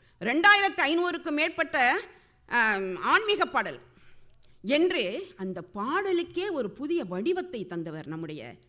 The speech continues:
டி எம் எஸ் ஐயா அவர்கள். இந்த என்னப்ப நல்லவா, என்னப்ப நல்லவான்னு ஒரு பாட்டு ஒண்ணு வரும். அந்த பாட்டை எல்லாம் அவ்வளவு அழகா பாடியிருப்பார் சிவாஜி கணேசன், எம் ஜி ஆர், ஜெய்சங்கர், எஸ் எஸ் ஆர்,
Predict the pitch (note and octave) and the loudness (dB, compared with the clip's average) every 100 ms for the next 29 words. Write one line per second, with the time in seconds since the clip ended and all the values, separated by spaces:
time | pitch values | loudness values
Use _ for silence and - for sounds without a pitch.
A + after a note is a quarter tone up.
0 | _ - F3 E3 - - A2 D#3 B2 G2 | _ -10 -6 -6 -8 -12 -12 -10 -10 -12
1 | - - _ _ - F3 E3+ D#3+ E3+ G#3 | -18 -20 _ _ -12 -8 -6 -6 -6 -4
2 | C#4+ D#4 C#4 - C4 A3 G#3+ A3 G#3+ G3+ | -2 -4 -4 -2 -2 0 -2 -2 0 0
3 | E3 - - _ _ _ _ _ F3+ G3+ | -2 -8 -20 _ _ _ _ _ -4 -2
4 | C#4 C4 C4 A3 G3 G#3+ G#3 B3+ A#3 F3+ | -2 -2 -2 0 0 0 0 0 0 0
5 | G3 F#3+ F#3+ D#3 C#3+ B2+ - - _ - | 0 0 -2 -6 -6 -8 -12 -20 _ -4
6 | G3+ C#4 D4+ F4+ F4+ F#4 C5+ - A#4 G#4 | -2 0 -2 -2 2 4 4 2 -2 0
7 | G4+ A#3+ A#3 C5 A#4 F4+ F#4+ G#4+ F#4 C#4 | 0 -2 -6 -6 -4 -2 -4 -6 -4 -4
8 | C4 A3+ G3 - _ _ - - F#3+ F#3+ | -4 -4 -6 -8 _ _ -16 -8 -4 -4
9 | F3+ G3+ G#3 A#3+ C#4+ - _ _ _ D#3 | -4 -4 -6 -8 -12 -14 _ _ _ -6
10 | F#3+ G#3+ G#3 A3 C4+ D#4+ - _ _ D#3+ | -4 -2 -2 -2 -4 -6 -12 _ _ -6
11 | G3 G#3 F3+ F3 G#3+ C#4+ C#4+ - _ - | -4 -4 -4 -6 -6 -6 -8 -14 _ -10
12 | A#3 A#3 G#3+ G#3 B3 C4+ D4+ | -8 -6 -8 -6 -4 -4 -6